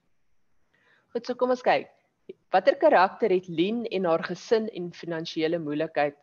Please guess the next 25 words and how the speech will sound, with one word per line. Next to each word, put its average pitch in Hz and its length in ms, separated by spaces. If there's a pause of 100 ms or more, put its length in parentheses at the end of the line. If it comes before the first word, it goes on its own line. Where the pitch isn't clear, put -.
(160)
laat 139 260
beland? 131 340
So 165 120
wie 196 160
se 254 80
skuld 233 400
was 165 320
dit 180 160
dat 151 240
hulle 156 240 (160)
gesukkel 180 560
het 143 160
met 147 160
geld? - 400 (1120)
Dit 190 160
was 214 180
haar 214 300
pa, 202 480
nê? 160 340
So - 160
haar 156 160
pa 214 320
is 190 160
meneer 170 640
Jooste, 151 560